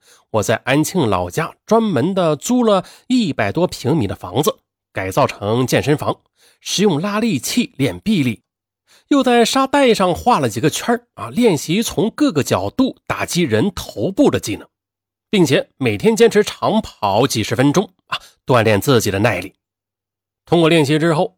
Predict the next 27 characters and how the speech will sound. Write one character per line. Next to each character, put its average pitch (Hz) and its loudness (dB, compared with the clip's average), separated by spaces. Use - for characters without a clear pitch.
我 151 2
有 240 2
把 - -6
握 131 2
在 113 -2
六 147 4
秒 98 -2
钟 110 0
之 113 0
内 107 2
杀 101 -2
死 95 -8
一 87 -12
个 - -10
人。 - -14
我 190 0
在 196 4
江 262 2
西 277 2
省 127 0
瑞 196 2
昌 220 0
市 - -2
杀 113 -2
六 120 2
个 98 0
人， 87 -6